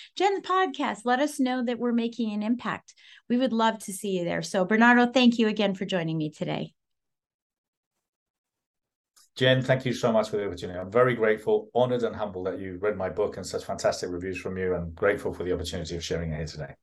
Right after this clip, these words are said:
Speaker 2: Thank you.
Speaker 1: Absolutely.
Speaker 2: Lots of love.
Speaker 1: All right. Bye-bye.
Speaker 2: Bye.
Speaker 1: There we go. We're good. Okay. We'll see you soon. Thank you so much. Appreciate it.
Speaker 2: Jen,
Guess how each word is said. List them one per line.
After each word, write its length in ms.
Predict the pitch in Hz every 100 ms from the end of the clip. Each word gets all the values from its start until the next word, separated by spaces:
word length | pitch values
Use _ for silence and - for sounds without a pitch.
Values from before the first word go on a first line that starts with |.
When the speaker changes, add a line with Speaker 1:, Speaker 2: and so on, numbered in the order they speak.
| _ -
Speaker 2:
Thank 160 | 80
you. 80 | - -
Speaker 1:
Absolutely. 360 | 170 156 - 120
Speaker 2:
Lots 100 | 120
of 60 |
love. 200 | 131 - - _ _ _
Speaker 1:
All 80 | 170
right. 200 | 190 196 - _
Bye-bye. 320 | 190 185 180 - _ _ _ _ _ _ _ _ _ _ _ _ _ _ _ _ _ _ _ _ _ -
Speaker 2:
Bye. 200 | 87 80 - _ _ _ _
Speaker 1:
There 140 | 247 311
we 60 |
go. 400 | 233 233 226 226 226 -
We're 120 | 240
good. 400 | 240 247 233 226 -
Okay. 480 | 240 240 190 175 - -
We'll 160 | 240
see 220 | 233 269
you 80 | 240
soon. 480 | 233 240 208 175 165 _
Thank 240 | 240 233
you 100 | 233
so 200 | 226 220
much. 360 | 208 185 160 - -
Appreciate 480 | - 220 - 175 160
it. 160 | 147 - _ _ _ _ _ -
Speaker 2:
Jen, 340 | 156 - -